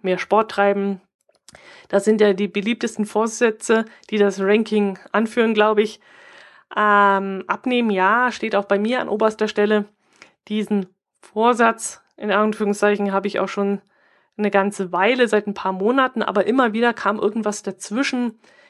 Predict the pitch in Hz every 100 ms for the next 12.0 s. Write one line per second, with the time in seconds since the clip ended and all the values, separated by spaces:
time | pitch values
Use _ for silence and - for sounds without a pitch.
0 | _ 208 220 - 214 214 196 - 262 -
1 | 220 220 220 214 214 208 - _ _ _
2 | _ - 202 202 196 214 208 - - -
3 | - 226 220 196 185 190 214 208 254 247
4 | - 202 196 196 190 269 254 - - 226
5 | 226 208 202 - 208 208 180 226 262 240
6 | 240 240 208 214 - _ _ _ - -
7 | _ - 180 220 208 208 190 190 226 208
8 | 208 208 208 202 202 214 214 214 269 240
9 | 214 214 - 202 208 214 214 190 226 233
10 | 214 214 214 - - _ _ - 269 269
11 | 240 - 214 214 208 202 220 214 214 208